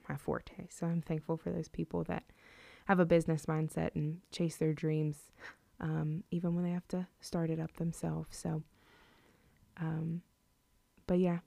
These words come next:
let me know what you're thankful for and maybe what,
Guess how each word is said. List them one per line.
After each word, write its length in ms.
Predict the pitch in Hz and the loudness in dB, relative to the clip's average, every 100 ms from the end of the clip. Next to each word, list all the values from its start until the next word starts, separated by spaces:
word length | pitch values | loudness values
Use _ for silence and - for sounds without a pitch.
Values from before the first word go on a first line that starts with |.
| - | -2
let 140 | 185 | 2
me 100 | 180 | 4
know 140 | 185 180 | 4 4
what 160 | 175 | 2
you're 80 | 180 | 0
thankful 380 | 170 175 - 175 | 0 -2 -2 -4
for 340 | 180 180 180 180 _ _ _ _ _ - | 0 2 2 0 _ _ _ _ _ -2
and 220 | 185 180 | 2 4
maybe 480 | 175 185 190 190 196 - _ _ _ _ | 4 4 2 2 -2 -10 _ _ _ _
what, 320 | - 196 214 | -8 -4 -4